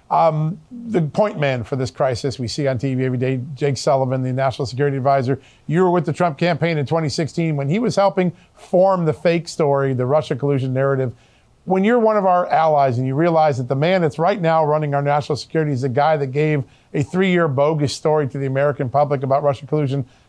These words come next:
does that erode the trust, the confidence that you have in President Biden's, uh, point man?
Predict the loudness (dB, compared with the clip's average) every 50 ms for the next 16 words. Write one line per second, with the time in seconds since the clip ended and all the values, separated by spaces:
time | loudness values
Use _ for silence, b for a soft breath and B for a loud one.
0 | b -2 0 2 2 2 0 0 -2 -2 0 0 2 2 2 2 2 2 0 0
1 | -2 -4 -4 -2 0 2 2 0 0 -2 -8 -6 -2 0 0 0 0 0 -2 -4
2 | -4 -4 -4 -6 -6 -6 -4 -2 0 2 2 2 0 0 -2 -2 -2 -2 -2 -2
3 | -4 -2 0 0 0 0 0 -4 -6 -8 b b b b b -2 0 0 0 0
4 | -2 -4 -2 -2 -4 -4 -4